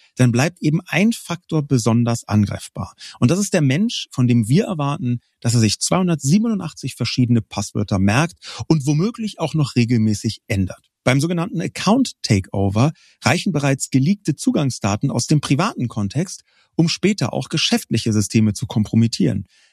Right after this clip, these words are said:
Einfach weil viele Menschen ähnliche oder sogar dieselben Passwörter privat und beruflich verwenden. Das hat weniger mit Fahrlässigkeit zu tun, sondern damit, dass wir oft die digitale Komplexität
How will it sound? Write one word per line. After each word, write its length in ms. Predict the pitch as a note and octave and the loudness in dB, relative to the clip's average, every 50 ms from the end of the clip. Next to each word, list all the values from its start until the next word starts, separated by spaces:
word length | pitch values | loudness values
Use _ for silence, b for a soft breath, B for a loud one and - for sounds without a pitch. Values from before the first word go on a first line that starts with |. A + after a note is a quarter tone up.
| b b | b b
Einfach 400 | - A#2+ B2+ E3+ E3+ - E3+ - - | -2 0 0 0 0 -4 -6 -4 -2
weil 120 | - A2+ A2 | -2 -2 0
viele 420 | - - - D#3+ E3+ G3 G3 G3 | -2 -2 0 2 2 4 4 4
Menschen 460 | F3 C3+ A#2 A#2+ B2+ - - B2+ - - | 2 2 2 2 2 0 0 -2 -2 0
ähnliche 540 | B2 B2+ C3 D#3+ F3 F3+ F3 - - D#3 | 2 2 4 4 2 0 0 -2 -2 -2
oder 160 | A#2+ B2 B2+ A2+ | 0 0 0 0
sogar 200 | C3+ C3 D3 D3 | 0 0 0 0
dieselben 680 | C#3 C#3+ C3 A#2+ A#2+ C3 C3 D3+ F3+ F#3 F#3+ G3 F3+ | 2 0 2 2 2 2 2 2 0 0 -2 -2 -2
Passwörter 520 | - - G#2 - - B2 A#2 A#2 - B2+ | -4 -8 -8 -6 -4 -4 -2 0 0 -2
privat 540 | - - - - A#2 G2+ F#2 F2 F#2 A2 - - _ _ _ _ _ _ - | -2 -2 -2 -2 0 2 2 2 0 -2 -4 -6 _ _ _ _ _ _ 2
und 140 | C3 C3 | 2 2
beruflich 420 | B2 C#3+ B2+ C3 - - A2 G2+ - | 2 2 0 0 0 -2 -2 -2 -2
verwenden. 420 | - F#2 F#2+ F#2 F#2 - - - - _ _ _ _ _ _ _ _ _ | -2 -2 -2 -2 -2 -4 -6 -8 -12 _ _ _ _ _ _ _ _ _
Das 140 | - C3+ A#2+ | 0 2 2
hat 140 | D#3+ D3+ C3+ | 2 2 0
weniger 260 | D#3 E3+ F#3+ E3 D#3 | 0 -2 -2 -2 -2
mit 160 | C#3+ C3 A#2 | -2 -4 -4
Fahrlässigkeit 720 | - - - A2+ B2+ D#3+ G3+ G3 - - - - - F#3+ - | -6 -6 -4 -2 -2 -2 -2 -2 -2 -4 -2 -2 -2 -2 0
zu 140 | - G#3 | -2 -2
tun, 320 | - - G#3 G#3 G#3+ G#3 B B B B B B | 0 2 2 4 4 2 B B B B B B
sondern 280 | - D#3+ D#3+ E3+ D#3 | 0 2 2 2 2
damit, 380 | B2 A2+ G2 A2 C3 D#3+ D3+ - | 0 0 0 2 2 0 0 -2
dass 180 | B2+ A#2+ - | -4 -4 0
wir 180 | - C#3 C#3 - - - | 2 2 2 2 0 -2
oft 260 | C3+ E3 - - - - | -4 -4 -4 -4 -4 -2
die 160 | D#3+ C#3 B2+ - | -2 -2 0 2
digitale 580 | D#3+ D#3+ D#3+ F#3+ F#3 - - C#3+ C#3 C#3+ C#3 | 2 4 4 2 2 0 0 0 0 0 0
Komplexität 800 | - - C3+ B2+ - C3 A2+ - - A#2+ - - B2+ C#3 D#3 - | 0 0 -2 0 0 -2 -2 0 0 -2 2 2 2 2 2 -2